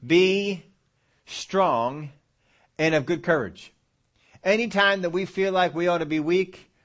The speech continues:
we can back down, or we're afraid, we can go right back to here and say, "Be strong and of good courage. For to this people you shall divide as an inheritance the land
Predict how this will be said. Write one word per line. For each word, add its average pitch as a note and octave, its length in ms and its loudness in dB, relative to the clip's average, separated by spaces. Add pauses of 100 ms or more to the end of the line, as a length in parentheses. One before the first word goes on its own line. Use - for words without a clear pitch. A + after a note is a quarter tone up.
(140)
we C#3+ 160 -4
can C#3 160 -4
back E3 260 0
down, D#3+ 420 -2 (400)
or B2+ 140 0
we're C3+ 160 -8 (220)
afraid, E3+ 560 0 (640)
we F3 120 0
can D#3+ 100 -4
go D#3 100 4
right E3+ 180 4
back E3 200 2
to D#3+ 60 -4
here D#3 240 2
and C#3 140 -2
say, D3 320 2 (320)
"Be F#3+ 220 6
strong E3 600 -2 (760)
and D3+ 160 0
of D3 100 -2
good D#3 180 -4
courage. C3 480 -2 (1160)
For D#3+ 220 -4
to G#3 200 -4
this G#3 220 2
people D#3 540 -6 (640)
you F#3+ 240 2
shall F#3 260 2
divide F#3+ 600 0
as F3 180 -2
an F3+ 80 -4
inheritance D#3+ 680 0
the D3 120 -6
land C3 480 -2